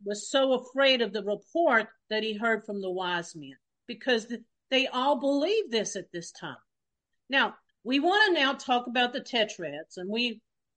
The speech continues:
uh, the tetrad is, is when a, uh, you have four blood moons that happen in a close period of time. They call them a tetrad. And they've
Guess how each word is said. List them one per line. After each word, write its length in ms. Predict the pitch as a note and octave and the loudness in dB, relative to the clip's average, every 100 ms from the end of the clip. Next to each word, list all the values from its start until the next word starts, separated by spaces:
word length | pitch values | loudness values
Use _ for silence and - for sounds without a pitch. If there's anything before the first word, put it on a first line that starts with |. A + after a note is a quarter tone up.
| _ | _
uh, 260 | G#3+ G3+ F#3+ | 0 2 2
the 120 | G3+ | -2
tetrad 720 | G3+ C4 C4+ - B3 A#3 A#3 | -2 0 0 0 2 2 0
is, 280 | A3+ G#3 - _ _ _ | -2 -4 -6 _ _ _
is 180 | - G#3+ | -8 -6
when 200 | A#3 A3 | -2 0
a, 200 | G#3+ F#3+ - _ | 0 -2 -8 _
uh, 240 | G3+ F#3+ F#3 | -2 -2 -4
you 160 | A3 | -4
have 320 | A3+ G#3+ G#3 | 0 0 0
four 340 | - B3+ C#4 D4 | -4 0 0 0
blood 360 | B3 B3+ C4 A#3+ | 0 0 0 0
moons 380 | B3 A#3 A3+ | -2 -2 -4
that 140 | A3+ G3+ | -2 0
happen 360 | A#3 A#3 A#3 | 2 0 0
in 120 | G#3+ G3+ | -2 -4
a 60 | |
close 580 | G3 _ B3 A#3+ A#3 - _ _ _ | -8 _ 0 2 -2 -8 _ _ _
period 440 | - C4 A#3 G#3+ G3+ | -4 2 4 4 0
of 100 | F3+ | -4
time. 380 | - G#3 G3 D3 - _ _ _ | -6 -2 -2 -2 -10 _ _ _
They 80 | G3+ | -6
call 320 | G3+ - G#3 | -6 0 2
them 180 | G#3+ F#3+ | 2 -4
a 40 | F3+ | -6
tetrad. 560 | - F#3+ F#3+ E3+ C#3 B2 _ _ _ _ _ | -4 -4 -4 -10 -10 -12 _ _ _ _ _
And 180 | A#3+ A#3+ | -4 2
they've 320 | B3 A#3+ A#3 | 2 2 -2